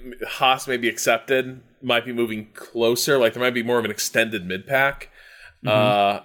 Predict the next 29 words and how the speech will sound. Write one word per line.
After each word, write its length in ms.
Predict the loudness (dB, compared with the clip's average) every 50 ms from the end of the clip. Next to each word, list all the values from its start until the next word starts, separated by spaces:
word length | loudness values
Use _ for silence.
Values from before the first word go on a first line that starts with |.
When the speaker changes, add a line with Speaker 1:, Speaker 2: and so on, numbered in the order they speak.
| _ -6
Speaker 1:
and 240 | -2 0 2 2 2
I 80 | 2 2
think 140 | 2 0 -2
it 40 |
could 80 | -2 -8
be 60 | -8
some 160 | -8 -8 -8
good 160 | -8 -8 -6 -6
racing 300 | -6 -8 -8 -8 -10 -8
back 200 | -8 -8 -6 -6
there. 200 | -6 -6 -8 -10 -18 -20 _ _ _ _ _ _ _ _ _ _ _ _ _ _ _ _ _ _ _ _ _ _ _ _ _ _ _ _ _ _ _ _ _ _ _ -20 -20 -20 _ _ _ _ _ _ _ -6
Speaker 2:
Yeah. 280 | -2 0 0 0 0 -2 -8 _ _ _ _ _ _ _ _ _ _ _ _ _ -6 0
Uh, 440 | 2 4 4 6 4 4 4 2 2 -2
speaking 280 | -4 0 0 2 4 4
of 180 | 4 4 4
some 100 | 2 2
good 160 | 4 4 4
racing, 320 | 4 4 4 4 2 2 2
let's 160 | 2 2 2
run 140 | 2 2 4
down 180 | 4 2 2
the 60 | 0 0
standings 480 | 2 2 4 4 4 2 2 2 2
here. 160 | 4 4 4
Max 240 | 4 4 2 2 0
Verstappen 420 | -2 0 2 2 2 4 2 0 2
still 220 | 2 4 4 6
on 160 | 4 4 2
top 440 | 4 4 4 4 4 2 -2 -6